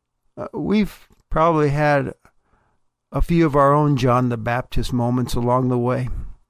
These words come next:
Maybe you're having one right now in your life. Things have happened that you didn't expect. There's questions and doubts, and Jesus doesn't seem to be living up to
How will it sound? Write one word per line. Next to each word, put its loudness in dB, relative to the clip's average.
Maybe 0
you're 2
having 0
one 0
right 0
now -2
in -4
your -2
life. -4
Things 0
have 0
happened 0
that -8
you -2
didn't 0
expect. -2
There's -4
questions -2
and -2
doubts, -2
and -6
Jesus 0
doesn't -2
seem -2
to -2
be 0
living 0
up -2
to 2